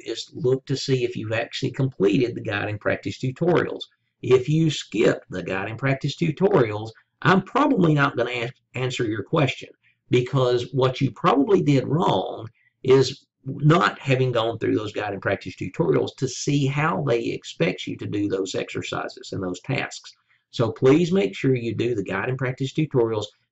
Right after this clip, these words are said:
before you come and take any of these skills check exams or any of these project exams or any of these, um, ass-, assessments. Make sure you go through the guide and practice first.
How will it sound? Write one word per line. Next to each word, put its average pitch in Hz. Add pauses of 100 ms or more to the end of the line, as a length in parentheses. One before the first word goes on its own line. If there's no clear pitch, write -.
(120)
before 139
you 180
come 139
and 120
take -
any 117
of 117
these 123
skills 117
check 120
exams 107
or 95
any 127
of 127
these 127 (300)
project 113
exams 101
or 90
any 117
of 117
these, 123 (320)
um, 98
ass-, 95
assessments. 131 (280)
Make 113
sure 151
you 165
go 135
through 131
the -
guide 110
and 104
practice -
first. -